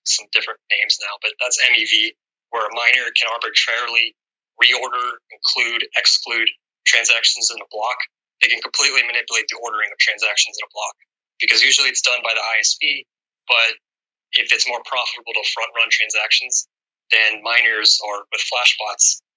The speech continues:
people who pay the miners get to do that. So with F S S, what it's basically doing is it's separating the transaction ordering for miners and putting that into a Dawn or an Oracle network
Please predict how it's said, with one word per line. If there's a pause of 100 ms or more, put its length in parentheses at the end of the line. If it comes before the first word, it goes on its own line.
(120)
people
who
pay
the
miners
get
to
do
that. (360)
So
with
F
S
S, (340)
what
it's
basically
doing (100)
is (240)
it's
separating
the
transaction
ordering
for
miners (320)
and
putting
that (120)
into
a
Dawn (180)
or
an
Oracle
network